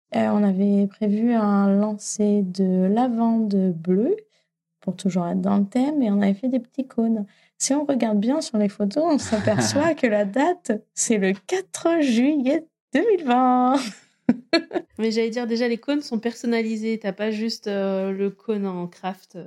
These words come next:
Speaker 2: Ah ouais, ouais, non, on a
Speaker 1: Voilà,
Speaker 2: été
Speaker 1: donc c'est un cône en craft avec, on avait imprimé notre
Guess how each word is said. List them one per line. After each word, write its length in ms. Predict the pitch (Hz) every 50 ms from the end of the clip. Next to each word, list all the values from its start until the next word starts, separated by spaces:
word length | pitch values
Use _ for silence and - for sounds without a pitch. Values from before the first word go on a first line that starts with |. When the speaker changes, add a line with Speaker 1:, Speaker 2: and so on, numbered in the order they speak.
| - - -
Speaker 2:
Ah 140 | 120 123 131
ouais, 160 | 139 139 131 120
ouais, 60 | 107 104
non, 80 | 107
on 80 | 101 101
a 40 | 98
Speaker 1:
Voilà, 200 | - 226 101 98
Speaker 2:
été 120 | 98 202
Speaker 1:
donc 120 | 196 190
c'est 100 | 185 214
un 200 | 220 208 208 214
cône 320 | 214 214 - 285 285 269 254
en 160 | 226 214 214
craft 500 | 214 - - 233 233 247 262 262 262 -
avec, 320 | 220 208 202 208 202 -
on 80 | 208 202
avait 220 | 202 196 190 190
imprimé 560 | 190 185 190 196 196 - - - 208 208 208 208
notre 260 | 196 190 185 175